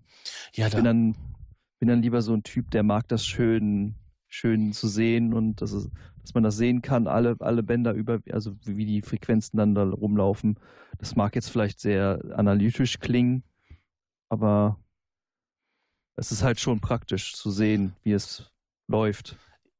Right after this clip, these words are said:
Speaker 1: Ja, da bin ich ja sehr verwöhnt von den, ähm, ich glaube aus Wave sechs,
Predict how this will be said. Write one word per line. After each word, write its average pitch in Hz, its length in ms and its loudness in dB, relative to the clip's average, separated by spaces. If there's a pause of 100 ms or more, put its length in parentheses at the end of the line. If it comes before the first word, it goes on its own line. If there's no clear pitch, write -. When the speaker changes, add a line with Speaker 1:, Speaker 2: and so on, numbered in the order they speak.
(140)
Speaker 1:
Ja, 107 180 -2
da 98 160 -4
bin 104 160 -6
ich 117 140 -4
ja 107 100 0
sehr 110 240 -2
verwöhnt 107 560 -2
von 104 320 -4
den, 101 340 -4
ähm, 95 640 -6 (220)
ich - 160 -14
glaube 104 280 -4
aus 98 380 -4
Wave 107 260 -4
sechs, - 720 -4